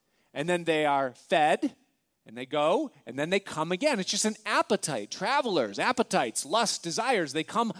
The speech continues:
all the time. And David got an appetite, which is completely normal. But in David's position, David had ample means of satisfying that appetite. But he didn't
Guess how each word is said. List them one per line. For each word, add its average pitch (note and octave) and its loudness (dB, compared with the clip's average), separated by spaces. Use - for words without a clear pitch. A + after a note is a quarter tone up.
all F3 2
the F#3+ -6
time. G#3+ -8
And - -6
David C4+ 2
got F3 2
an A3 -2
appetite, A3 -2
which F3 0
is G#3+ 0
completely F#3+ -2
normal. C4+ -2
But G#3+ 0
in C4+ 4
David's A#3+ 2
position, F3 0
David D#4 2
had F3+ 0
ample B3+ 2
means G#3+ 0
of F3+ -6
satisfying A#3 0
that F#3+ 4
appetite. A3 -2
But G#3+ 4
he D4+ 4
didn't C4+ -2